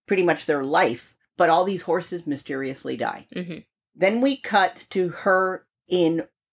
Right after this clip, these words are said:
Speaker 1: a horrible nightmare. She wakes up,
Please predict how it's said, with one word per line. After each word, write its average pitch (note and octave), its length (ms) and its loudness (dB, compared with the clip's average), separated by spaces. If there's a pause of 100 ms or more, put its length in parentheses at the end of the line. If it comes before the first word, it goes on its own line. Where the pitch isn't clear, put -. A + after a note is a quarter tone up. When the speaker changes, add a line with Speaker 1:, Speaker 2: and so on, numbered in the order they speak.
(140)
Speaker 1:
a D3+ 140 4
horrible F#3+ 580 2
nightmare. C3 600 -2 (340)
She - 220 -6
wakes G3+ 400 0
up, D3+ 280 0